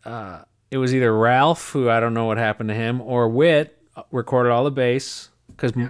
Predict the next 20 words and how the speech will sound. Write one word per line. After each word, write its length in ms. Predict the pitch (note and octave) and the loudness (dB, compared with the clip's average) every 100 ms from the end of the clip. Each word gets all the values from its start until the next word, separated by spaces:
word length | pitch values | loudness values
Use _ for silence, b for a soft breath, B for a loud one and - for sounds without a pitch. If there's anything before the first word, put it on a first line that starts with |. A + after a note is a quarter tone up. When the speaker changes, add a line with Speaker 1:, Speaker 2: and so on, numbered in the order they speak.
| - | -8
Speaker 1:
because 260 | A#2+ A#2+ A2+ | -6 -4 0
Whit, 340 | A#2+ A#2+ - | -2 -4 -8
Mark 280 | A#2+ A#2 A#2+ | -2 -2 -2
Whitcomb's 340 | A#2 - B2 | -6 -4 -4
a 40 | B2+ | -4
bass 260 | A#2 G#2 - | -4 -4 -6
player. 420 | A2+ G2+ G2+ A#2+ _ b b b b | -8 -6 -8 -10 _ b b b b
Jake 400 | A#2+ C3 D3 E3 | -2 2 2 0
recorded 440 | D#3 - D3 C#3 C3+ | -4 -2 0 2 0
all 260 | B2 B2+ | 0 0
the 80 | D3 | 0
vocals 840 | C#3 C#3+ C#3 E3 D#3 E3+ - - - | 0 0 0 0 -2 -2 -8 -18 -10
mostly 560 | D3 D3+ - F3 F3 F3 | -6 -4 -4 -4 -2 -2
and 140 | C#3 | -2
all 200 | B2 B2+ | -2 -2
the 80 | B2+ | -2
gu-, 160 | A#2+ A#2+ - | -6 -10 -6
all 160 | A2+ | -4
the 80 | A#2 | -4
keyboards. 920 | - E3+ C#3+ A#2+ A2 B2+ E3 - - | -4 -6 -2 -2 -2 -4 -6 -14 -20